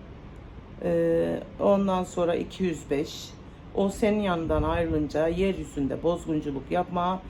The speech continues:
ekin ve nesli yok etmeye çalışır. Allah ise bozgunculuğu sevmez." Demek ki şu anda şeytanın güdümünde ekini ve nesli, yani insanı ve her şeyi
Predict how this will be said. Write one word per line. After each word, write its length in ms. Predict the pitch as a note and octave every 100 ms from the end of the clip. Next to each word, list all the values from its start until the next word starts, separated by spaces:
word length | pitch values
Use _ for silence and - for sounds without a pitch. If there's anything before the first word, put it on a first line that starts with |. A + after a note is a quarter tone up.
| - -
ekin 340 | - G3+ G#3 D#3+
ve 140 | D3+
nesli 340 | E3+ D#3 - E3+
yok 220 | F#3 D#3
etmeye 420 | D3+ C#3+ C3 B2+
çalışır. 500 | F3+ F3 F3 - G3 - - - -
Allah 300 | G#3 F#3+ D3+
ise 300 | - D#3 D#3+
bozgunculuğu 600 | F3+ - D3 C#3+ C#3+ E3 -
sevmez." 320 | C#3 B2+ - - - - - -
Demek 360 | B3 F#3 -
ki 80 | -
şu 200 | - A3+
anda 440 | F#3 D3 C3+ D#3 - - - - -
şeytanın 680 | - - A3 - E3+ D#3 D#3+
güdümünde 640 | F#3 E3 D3 C3+ C#3 D#3+ - - - - - -
ekini 400 | A3 A3 G3 E3+
ve 120 | F#3+
nesli, 360 | D#3+ D3+ - D#3+
yani 320 | F#3+ F3+ D3
insanı 600 | - G3 F3+ F#3+ F#3+ G3+
ve 200 | D#3+ D#3 - - - -
her 160 | G#3
şeyi 400 | F#3+ - C3 -